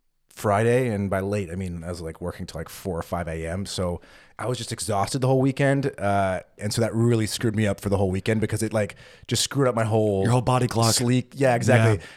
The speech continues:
Speaker 1: My whole sleep cycle. So I was really tired. Plus, it was actually I had, I had a few, um, 'cause my girlfriend was out of town visiting her parents, and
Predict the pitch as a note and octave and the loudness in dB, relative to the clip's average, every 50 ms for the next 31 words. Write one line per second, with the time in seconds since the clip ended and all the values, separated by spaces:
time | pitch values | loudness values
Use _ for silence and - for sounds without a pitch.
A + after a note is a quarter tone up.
0 | - - B2 B2+ B2+ B2 - - - C3 C3 B2 - - A#2+ B2 B2+ C3 C3+ B2 | -6 0 2 2 2 2 0 -2 -2 0 0 0 0 2 2 2 4 4 4 2
1 | - - B2 A#2 A2+ A#2+ A#2+ A2 - - A2 G#2 G#2+ A2 A2 A2 - D3+ C#3+ - | 4 4 2 2 4 2 0 0 0 0 2 4 4 4 2 2 2 0 0 0
2 | F#3 E3+ F#3 E3+ F3 E3 - D#3+ C#3 C3 A2+ B2 A#2+ - - B2+ B2 B2 A#2+ A2 | 0 0 2 2 2 2 2 2 2 2 2 0 0 0 0 2 4 4 4 4
3 | A2 G#2 G2+ F#2 - - - - - - - C#3 C3 A#2 B2+ B2 - C#3 C3+ - | 2 0 -2 -6 -10 -16 -20 -20 -16 -6 -2 -2 0 2 2 2 2 2 2 2
4 | D3+ B2+ A#2+ B2 A2+ A2 - - C3 C3 D3+ D3+ A#2+ A#2 A2+ A2+ A2 G2+ G2+ - | 2 2 2 2 2 0 0 0 2 2 2 2 0 0 0 0 -2 -2 -2 -2
5 | G#2 A2 A#2 C#3 F#3 F#3+ - - - - - - - A2 A2+ A#2 A2+ A2+ A2 A2 | -2 0 0 0 0 -2 -4 -8 -10 -10 -10 -8 -2 0 2 4 4 4 2 2
6 | G#2+ F#2+ | 0 -2